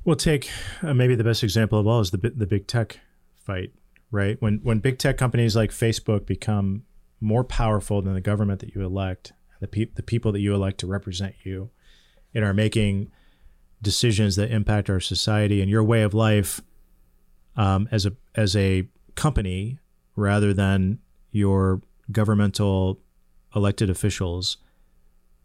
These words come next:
um, th-, then it becomes an antitrust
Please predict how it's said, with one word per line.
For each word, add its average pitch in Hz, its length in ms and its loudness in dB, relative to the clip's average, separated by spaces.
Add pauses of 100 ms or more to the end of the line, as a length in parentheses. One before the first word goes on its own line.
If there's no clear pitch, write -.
(140)
um, 95 460 0
th-, 127 180 0
then 120 160 2
it 117 80 2
becomes 104 280 0
an 110 80 -4
antitrust 104 880 -2